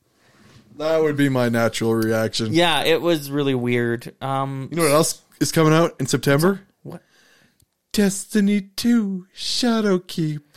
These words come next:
Speaker 2: Oh, fuck. Don't even get me started on
Speaker 1: Okay,
Speaker 2: Destiny.
Speaker 1: they're changing Destiny. It's gonna have crossplay, and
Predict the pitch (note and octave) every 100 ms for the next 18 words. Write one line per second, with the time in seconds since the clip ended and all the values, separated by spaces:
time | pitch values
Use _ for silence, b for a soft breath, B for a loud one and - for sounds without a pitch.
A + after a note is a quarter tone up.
0 | b _ C#3 D3 C3 - C#3 A#2+ - C3+
1 | F3 D#3+ C3 B2+ A#2+ B2 A#2+ A#2 A2+ E3
2 | - C3+ B2+ D#3+ F3 G#3 F#3 D3+ D#3+ D#3+
3 | G3 G3 B B2+ D3+ D3+ B2+ - D3 E3
4 | - F#3+ F#3+ A#3 b b _ _ E3+ G#3
5 | F3+ E3 F3+